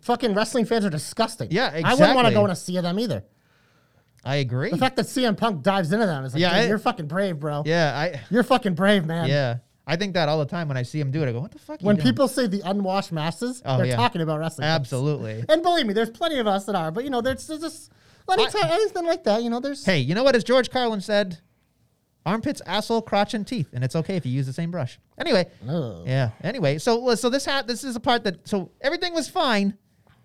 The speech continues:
Speaker 2: and then when I saw the boom, boom, I went, "Okay, let's see how this plays out." Boom, boom. And then when, like, his body, like, convulsed, I went, "This is the stupidest fucking thing I've ever seen in my life." And then, okay, he hulked up, whatever. Like,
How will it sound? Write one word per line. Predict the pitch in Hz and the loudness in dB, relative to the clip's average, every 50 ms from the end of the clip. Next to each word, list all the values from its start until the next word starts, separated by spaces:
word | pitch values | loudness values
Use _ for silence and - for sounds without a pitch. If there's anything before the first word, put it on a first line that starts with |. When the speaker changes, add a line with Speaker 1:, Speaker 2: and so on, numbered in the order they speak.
| _ _ _ - | _ _ _ -4
Speaker 2:
and | 190 | -2
then | 233 247 | 0 2
when | 254 247 | 2 2
I | 240 | 2
saw | 240 - 240 226 196 | 2 2 4 4 4
the | 170 139 120 - _ _ _ _ _ - | 2 0 0 -2 _ _ _ _ _ 0
boom, | 151 127 113 107 - - | 0 0 0 -2 -2 0
boom, | 139 120 104 - _ _ | 0 0 -2 -6 _ _
I | 147 139 | -2 0
went, | 127 123 110 - - _ _ _ _ _ _ _ _ _ _ _ _ _ _ _ _ _ - | 0 0 -2 -6 -10 _ _ _ _ _ _ _ _ _ _ _ _ _ _ _ _ _ -6
"Okay, | 202 202 220 202 202 214 226 - _ - | -4 0 0 0 0 0 -2 -6 _ -6
let's | 185 202 - | -6 -4 -2
see | 226 | 0
how | 220 214 | -2 -2
this | 208 202 | -2 -2
plays | - 226 208 208 185 | -2 0 0 2 2
out." | 180 175 190 - - _ _ _ _ _ _ _ | 2 2 2 0 -4 _ _ _ _ _ _ _
Boom, | - 160 139 117 | 2 2 2 2
boom. | - 143 123 110 - - | 0 -4 -4 -4 -4 -2
And | 160 | -2
then | 196 208 233 | 0 0 0
when, | 233 247 | 0 0
like, | 247 240 247 | 0 0 0
his | 247 214 165 | 0 -2 -2
body, | 135 117 135 156 147 156 175 190 196 | -2 -2 -2 0 0 2 4 4 4
like, | 185 175 160 135 127 - _ | 4 4 2 2 -2 -8 _
convulsed, | - - 180 151 127 156 151 156 170 185 185 - | -6 -4 -2 -2 0 2 2 2 2 2 0 0
I | 175 156 | 0 2
went, | 151 156 147 143 - _ _ _ _ _ _ _ _ _ _ | 2 2 0 0 -2 _ _ _ _ _ _ _ _ _ _
"This | 160 156 127 135 | -2 0 0 0
is | 131 110 | -2 -2
the | 117 | -4
stupidest | 117 - 143 131 110 123 123 117 - | -6 -6 -6 -6 -4 -6 -8 -6 -2
fucking | 139 131 123 - 123 113 | -2 -2 -2 -2 -4 -4
thing | - 135 127 123 | -2 -2 -2 -2
I've | 120 120 120 - - | -2 -4 -4 -4 -6
ever | 131 123 135 131 | -6 -4 -4 -6
seen | - 143 131 | -6 -6 -6
in | 123 117 | -6 -6
my | 123 120 120 | -6 -4 -4
life." | 120 117 110 110 - - - - - - - - _ _ | -4 -4 -6 -6 -8 -12 -20 -20 -20 -20 -20 -20 _ _
And | - 208 247 285 | -4 -2 0 0
then, | 302 311 311 285 - _ _ _ - - _ 240 | 0 -2 -2 -6 -12 _ _ _ -20 -12 _ -6
okay, | 269 247 285 277 254 233 | -2 0 2 2 2 2
he | 269 247 | 2 2
hulked | 269 247 262 262 - - | 2 2 2 2 2 2
up, | 240 240 233 226 233 - - | 2 4 4 2 0 -4 -8
whatever. | 180 190 214 196 190 180 165 180 180 175 | -4 0 2 4 4 4 4 2 2 4
Like, | 160 165 156 151 - - | 4 4 4 2 0 -6